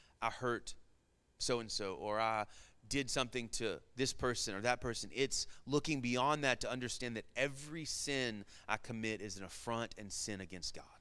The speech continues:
And that is the condition that I'm in. David understands that no matter how he could justify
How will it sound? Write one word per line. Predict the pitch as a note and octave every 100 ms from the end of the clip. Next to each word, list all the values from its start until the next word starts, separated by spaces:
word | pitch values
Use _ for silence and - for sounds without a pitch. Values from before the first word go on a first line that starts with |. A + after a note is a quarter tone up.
| - _ _ _ _ _ _ _ _ - _ _ _ _ _ _ _ _ _ _ _ _ _ -
And | G#2+
that | C3 D3+
is | B2+
the | B2+
condition | - G2+ F2+ D3 - D3 A2
that | G2+
I'm | F2+ F2+
in. | F2 _ _ _ _ _ _ _ _ _ _ _ _ _ _ _ - A2+
David | D#3 F3 E3
understands | C#3 D3 C3+ - C#3 C3 A2+
that | A#2+ G#2
no | B2
matter | B2+ C#3 C3
how | - D3+ D#3+
he | C#3+ D3
could | B2+ G#2
justify | G#2+ C#3+ - C#3+ C#3 C3+ C3